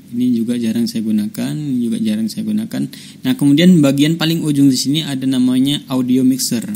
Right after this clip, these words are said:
Nah, audio mixer ini fungsinya untuk, eh, mengatur audio atau suara yang dihasilkan dari video ini ya. Bagian A satu ini adalah untuk sini teman-teman. Karena di sini tidak ada isinya, maka tidak perlu kita atur.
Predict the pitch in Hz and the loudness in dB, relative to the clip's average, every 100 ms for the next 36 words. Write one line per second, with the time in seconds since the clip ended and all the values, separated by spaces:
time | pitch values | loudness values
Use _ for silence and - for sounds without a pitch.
0 | - - - - - - - - - 120 | -12 -18 -20 -20 -20 -20 -20 -20 -4 -2
1 | 113 113 120 120 107 127 117 135 156 156 | -2 0 0 2 0 0 2 2 0 -2
2 | 135 - 143 143 131 160 165 - - - | -4 -2 -4 0 -2 -2 -8 -10 -20 -20
3 | - 123 123 127 127 127 127 127 127 127 | -12 -8 -6 -6 -4 -4 -4 0 2 2
4 | 120 156 143 135 131 139 151 131 110 117 | 0 -2 -4 -4 -2 2 4 2 0 -6
5 | 127 123 120 120 120 123 117 120 117 117 | -6 -4 -4 -4 -2 0 0 0 0 0
6 | 110 110 117 131 127 123 - - - 127 | -2 -4 -2 0 0 -2 -10 -16 -14 -6
7 | 120 120 120 113 131 117 139 - - - | -2 0 2 4 6 4 0 -8 -16 -20
8 | - - 123 123 143 - 127 - 156 - | -16 -8 0 2 2 0 -2 0 -2 -2
9 | 156 135 135 165 131 127 127 170 - - | -2 -2 -2 -2 -2 -2 -2 -4 -6 -12
10 | - - - - 143 143 - 160 139 131 | -20 -20 -20 -12 -8 -6 -2 0 0 0
11 | 123 110 104 - - - - - 120 123 | 0 -2 -4 -10 -20 -20 -16 -4 0 2
12 | 117 127 127 123 120 123 117 113 120 117 | 4 6 6 6 4 0 -2 -2 0 0
13 | - 135 131 143 120 151 156 127 120 123 | 0 0 -2 -4 -4 -6 -6 -8 -6 -4
14 | 127 120 - - 113 117 | -4 -4 -6 -8 -6 -6